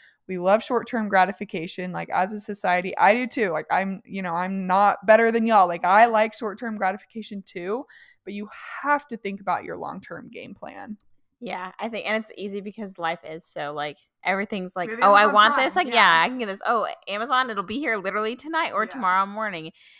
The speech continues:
Speaker 2: And like Maddie said, as hard as it is, you have to think about the big picture because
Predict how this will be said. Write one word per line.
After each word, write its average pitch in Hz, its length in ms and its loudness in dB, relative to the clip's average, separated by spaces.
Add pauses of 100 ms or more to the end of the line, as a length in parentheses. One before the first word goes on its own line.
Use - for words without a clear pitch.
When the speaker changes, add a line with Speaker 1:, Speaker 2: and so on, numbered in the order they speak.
(160)
Speaker 2:
And 202 140 -6
like 208 140 0
Maddie 196 220 -4
said, 175 160 -8
as 175 100 -8
hard 170 240 -4
as 202 100 -8
it - 140 -8
is, 180 360 -8
you 185 100 -12 (100)
have 151 220 -6
to 180 80 -20
think 180 220 -20
about 156 260 -10
the 170 80 -18
big 160 240 -18
picture 202 380 -14
because 170 400 -10